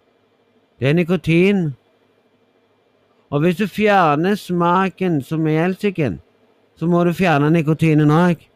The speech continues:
For du blander nikotinen gjerne med jordbærsmak. Den smaken gjør at nikotinen blir mildere. Og hvis du blander nikotin i, bare ren nikotin i elsykkelen og røyker,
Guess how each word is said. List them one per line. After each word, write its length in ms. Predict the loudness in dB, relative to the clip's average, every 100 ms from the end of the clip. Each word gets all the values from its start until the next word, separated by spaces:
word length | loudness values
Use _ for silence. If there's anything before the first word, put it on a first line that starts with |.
| _ _ _ _ _ _ -4
For 120 | -2
du 80 | 0
blander 480 | 2 2 2 2
nikotinen 640 | 0 0 -4 -2 0 0 0
gjerne 320 | 0 0 0
med 160 | 2 2
jordbærsmak. 800 | 2 0 -4 -2 -2 0 -2 -6 _ _ _ _ _ _ _ _ _ _ _ _ _ _ _ _ _ _ _ _ _ _ _ -6
Den 160 | -2 -2
smaken 640 | 0 0 2 0 0 0
gjør 220 | 0 0 -2
at 80 | -2
nikotinen 480 | -2 -2 -2 0
blir 160 | 0 2
mildere. 600 | 2 2 0 0 0 -2 -8 _ _ _ _ _
Og 120 | -4
hvis 120 | -2
du 120 | -2 -2
blander 460 | 0 0 0 0 0
nikotin 720 | 0 -4 -6 -4 -2 -2 -4 -6
i, 460 | -2 0 -2 -4 -6
bare 460 | -2 0 0 -2 -2
ren 320 | 0 0 -2 -4 _ -4
nikotin 720 | -2 -2 -4 -2 -2 -2 -4 -6
i 360 | -2 0 0 -2 -6
elsykkelen 540 | -4 -2 -2 -2 0 0
og 80 | 0
røyker, 420 | -2 -2 -2